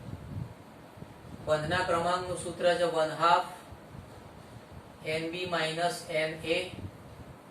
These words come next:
એન બી અને એન એ એટલે શું, તમને ખબર હોવી જ જોઈએ.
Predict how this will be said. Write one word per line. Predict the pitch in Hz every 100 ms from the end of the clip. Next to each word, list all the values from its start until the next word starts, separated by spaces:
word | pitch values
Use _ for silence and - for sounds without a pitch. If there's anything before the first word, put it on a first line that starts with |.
| - - - - - -
એન | 165 170 175
બી | 202 196
અને | 185
એન | 185 175 175
એ | 190
એટલે | 180 180 185
શું, | 185 196
તમને | 175 175 170
ખબર | 170 160 175
હોવી | 151 151 -
જ | 180
જોઈએ. | 180 180 180 185